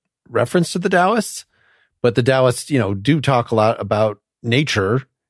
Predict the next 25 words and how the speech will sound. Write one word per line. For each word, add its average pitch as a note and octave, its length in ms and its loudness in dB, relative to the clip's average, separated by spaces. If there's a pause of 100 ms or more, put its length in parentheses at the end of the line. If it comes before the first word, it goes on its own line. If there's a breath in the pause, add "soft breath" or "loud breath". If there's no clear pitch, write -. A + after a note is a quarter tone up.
(180)
and G2+ 300 -2
sort G#2 160 -2
of F#2+ 80 -6
what G#2+ 220 0
human A2+ 340 0
nature G#2 320 0
and G2 160 0
doing, G#2+ 400 0 (300 loud breath)
and A2 180 0
that's A2+ 240 0
their C3 180 2
cr-, - 200 -12
critique F#3+ 420 2
of G#2+ 340 -2
Confucianism, G2 840 -2 (420)
seemingly, G2 680 0 (180 soft breath)
is G2 280 -4
that G2+ 260 0
Confucianism A2+ 720 0
is G2 340 -2
this G2 220 -6
foreign C3+ 460 2
thing. A#2 340 0
It's F2+ 200 -6
external. G#2+ 800 -4